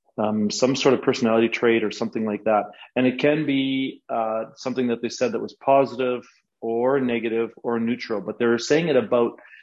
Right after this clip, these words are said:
like, not just commenting on you, like, "That's a nice shirt," but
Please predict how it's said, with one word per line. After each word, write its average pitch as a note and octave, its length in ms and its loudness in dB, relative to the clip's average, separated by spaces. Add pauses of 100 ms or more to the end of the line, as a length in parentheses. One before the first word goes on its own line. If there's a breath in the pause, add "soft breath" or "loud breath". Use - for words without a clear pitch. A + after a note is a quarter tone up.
(460 loud breath)
like, B2 560 -4
not C#3 420 0
just A#2 280 -2
commenting A#2 480 2
on G#2+ 200 0
you, G#2+ 360 -2
like, G#2 280 -2
"That's A2 180 -4
a G#2+ 40 -4
nice G#2 180 -4
shirt," A2 360 -2
but A2 180 -2